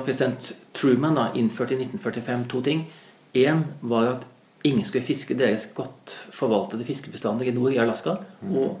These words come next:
Speaker 1: oljen utenfor fire nautiske mil i Mexicogolfen tilhørte dem og ingen andre. Og dermed så flyttet de grensene sine, og dermed så så andre land en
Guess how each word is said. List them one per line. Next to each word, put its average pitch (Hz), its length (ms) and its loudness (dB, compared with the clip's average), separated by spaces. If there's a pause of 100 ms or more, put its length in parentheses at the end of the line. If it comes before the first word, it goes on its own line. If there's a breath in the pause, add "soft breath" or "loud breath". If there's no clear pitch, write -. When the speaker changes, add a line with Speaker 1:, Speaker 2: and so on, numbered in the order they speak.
(240)
Speaker 1:
oljen 123 540 4
utenfor - 500 -6
fire 117 200 2
nautiske 107 320 -2
mil 143 340 0
i 123 40 -2
Mexicogolfen 117 540 -2
tilhørte 110 420 -2
dem 120 240 2
og 120 80 0
ingen 120 160 0
andre. 104 300 0 (880 loud breath)
Og 113 80 -8
dermed 113 300 0
så 147 100 -8
flyttet - 500 -4
de 117 100 0
grensene 127 340 -2
sine, 147 320 -4 (480 loud breath)
og 123 120 -6
dermed 113 260 2
så 127 120 -8
så 127 160 2
andre 110 180 2
land 107 180 0
en 117 80 0